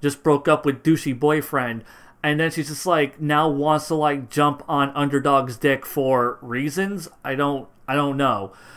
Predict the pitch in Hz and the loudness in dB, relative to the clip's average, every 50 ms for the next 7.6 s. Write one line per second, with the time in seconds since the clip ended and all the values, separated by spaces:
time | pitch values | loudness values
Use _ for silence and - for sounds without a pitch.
0 | - - - _ - 156 147 147 170 170 175 180 175 175 170 160 143 - - - | -20 -20 -12 _ 0 0 0 4 4 4 4 4 2 2 2 2 2 -2 -2 2
1 | 170 180 165 - 175 160 123 135 147 151 156 - - 180 170 170 160 - - 180 | 2 2 2 2 -2 -4 0 2 2 2 2 2 0 -2 -2 -2 -4 -4 0 0
2 | 175 175 175 165 160 - 147 131 123 117 151 156 147 - 143 - - 143 170 - | 2 2 0 -2 -6 -4 -4 -4 -4 2 2 2 2 2 -4 -4 -4 -4 -4 -4
3 | - - - 127 117 107 - - 110 113 113 - 139 123 117 117 117 131 123 - | -8 -6 -2 -2 -2 -2 -4 -6 -8 -8 -6 -4 -2 -2 -2 -2 -2 -2 -2 -4
4 | - - - - - 147 - - 156 214 208 165 - - - - - - - 170 | -4 -10 -12 -2 0 0 0 2 2 2 2 2 0 -4 -12 -20 -14 -6 2 4
5 | 220 208 180 139 - 208 214 202 196 185 190 175 151 156 160 156 147 139 - 170 | 4 4 4 2 4 6 6 8 8 8 8 6 6 2 2 2 2 2 4 6
6 | 190 202 202 160 123 - - - - 147 147 170 170 165 165 170 160 151 147 147 | 6 8 8 6 4 2 -4 -10 -2 2 2 4 4 2 0 0 2 2 0 0
7 | - - 165 165 160 165 165 160 165 170 160 | -2 0 0 2 2 2 0 -2 -6 -8 -12